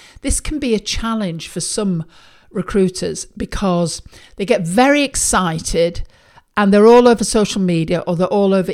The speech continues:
email, and then suddenly they stop. And for whatever reason that is, it's 'cause they haven't dialed in a system. One of the things we talk about is having that, that marketing system that's always in place and working.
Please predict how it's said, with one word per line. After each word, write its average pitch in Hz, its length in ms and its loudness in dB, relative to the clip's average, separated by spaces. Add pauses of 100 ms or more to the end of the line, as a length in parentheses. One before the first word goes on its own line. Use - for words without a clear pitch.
email, 185 760 -4
and 196 140 0
then 196 160 0
suddenly 247 960 -4 (120)
they 208 100 -4
stop. - 500 -6 (1000)
And 202 260 2
for 220 100 2
whatever 220 400 2
reason 220 340 2
that 175 140 -6
is, 220 280 4
it's 185 160 -4
'cause - 180 -10
they 196 80 -2
haven't 175 260 -8
dialed 170 300 -8
in 165 100 -12
a 151 60 -14
system. 190 560 -4
One 175 160 -6
of 160 80 -10
the 156 80 -14
things 170 260 -14
we 190 200 -8
talk 185 320 -8
about 170 260 -8
is 151 100 -12
having 170 260 -14
that, 156 260 -12
that 156 180 -14
marketing 165 500 -16
system 180 680 -4 (260)
that's - 220 -10
always 185 340 0
in 175 80 -6
place 170 340 -8
and 175 160 -8
working. 202 640 -4